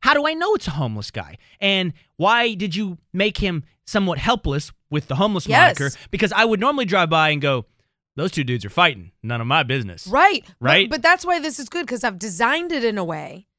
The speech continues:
Speaker 2: to answer some of those factors for you.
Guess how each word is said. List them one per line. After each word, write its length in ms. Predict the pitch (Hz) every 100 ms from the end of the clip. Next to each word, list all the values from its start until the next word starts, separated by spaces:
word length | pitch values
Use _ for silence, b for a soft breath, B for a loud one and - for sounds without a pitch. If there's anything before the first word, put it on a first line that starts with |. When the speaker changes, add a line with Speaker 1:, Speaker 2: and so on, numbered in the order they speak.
| _ _ _ _ -
Speaker 2:
to 200 | 269 -
answer 380 | 262 285 - 285
some 280 | - 240 233
of 140 | 185
those 240 | 202 196
factors 460 | - 180 165 175 151
for 240 | - 160
you. 180 | 135 120